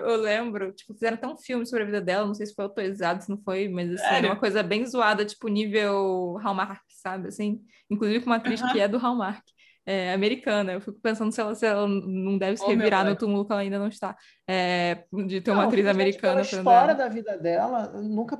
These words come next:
Speaker 3: nunca, nunca aceitei a, a defesa que ela faz do Johnny
Speaker 1: Do,
Speaker 3: Depp.
Speaker 1: é disso, era aí que eu ia
Speaker 2: Exato.
Speaker 1: chegar, era aí que eu ia chegar.
Speaker 2: Não
Speaker 1: Quando
Speaker 2: é
Speaker 1: você
Speaker 2: a
Speaker 1: vê que é
Speaker 2: lógica.
Speaker 1: esse ser que faz isso, entendeu? Porque, assim, beleza, a história do Johnny Depp com a... Com a, com a,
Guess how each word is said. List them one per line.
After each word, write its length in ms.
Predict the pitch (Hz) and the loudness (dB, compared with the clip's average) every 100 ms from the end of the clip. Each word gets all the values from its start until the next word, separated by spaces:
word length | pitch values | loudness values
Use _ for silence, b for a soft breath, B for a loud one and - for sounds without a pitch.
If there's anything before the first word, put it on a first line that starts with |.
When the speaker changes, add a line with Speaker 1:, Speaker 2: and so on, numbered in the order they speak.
| - | -6
Speaker 3:
nunca, 360 | 233 254 285 269 | -6 -4 -4 -4
nunca 280 | 240 247 277 | -4 -4 -2
aceitei 720 | 240 240 277 269 240 233 254 | -2 -2 -4 -4 -2 -2 0
a, 240 | 247 233 226 | -2 -2 -4
a 40 | |
defesa 400 | 208 214 254 262 | -6 -6 -6 -6
que 60 | 226 | -2
ela 120 | 208 | -2
faz 260 | 208 - 190 | -2 -2 -2
do 100 | 214 | -4
Johnny 180 | 185 214 | -2 0
Speaker 1:
Do, 120 | 277 | 4
Speaker 3:
Depp. 260 | 226 - - | 2 2 2
Speaker 1:
é 140 | 302 | 2
disso, 200 | 254 302 | 4 4
era 180 | 254 262 | 6 6
aí 120 | 262 | 6
que 40 | - | 8
eu 40 | |
ia 60 | 311 | 8
Speaker 2:
Exato. 140 | 302 311 | 8 6
Speaker 1:
chegar, 280 | 262 220 - | 4 2 2
era 120 | 226 | 0
aí 100 | 233 | 0
que 100 | 233 | 0
eu 40 | 269 | -4
ia 60 | |
chegar. 340 | 262 285 226 214 | -4 -4 -4 -2
Speaker 2:
Não 40 | |
Speaker 1:
Quando 180 | 254 220 | -2 2
Speaker 2:
é 80 | 247 | 4
Speaker 1:
você 60 | 339 | 6
Speaker 2:
a 80 | 285 | 6
Speaker 1:
vê 100 | 302 | 6
que 180 | 370 | 6
é 40 | 294 | 6
Speaker 2:
lógica. 260 | 262 247 | 6 6
Speaker 1:
esse 160 | 294 302 | 4 0
ser 220 | 320 - | -2 -2
que 100 | - 247 | -4 -4
faz 260 | 269 240 | -2 -2
isso, 320 | 214 262 254 202 | -2 -2 -2 -6
entendeu? 360 | 208 208 190 | -4 -2 -2
Porque, 180 | 180 233 | -2 -2
assim, 320 | 262 208 175 b b b b - | -2 -4 -6 b b b b -2
beleza, 500 | 202 285 202 180 180 | 2 2 2 0 -2
a 160 | - 233 | 0 0
história 460 | 240 240 269 311 | 0 0 2 0
do 100 | 262 | 0
Johnny 240 | 214 220 208 | -2 -2 -2
Depp 220 | 190 185 - | -6 -6 -4
com 60 | |
a... 180 | 180 170 | -4 -4
Com 160 | - 190 | -6 -4
a, 380 | 175 170 160 - - | -2 -4 -6 -10 -10
com 60 | |
a, 420 | 170 87 80 - | -6 -6 -8 -10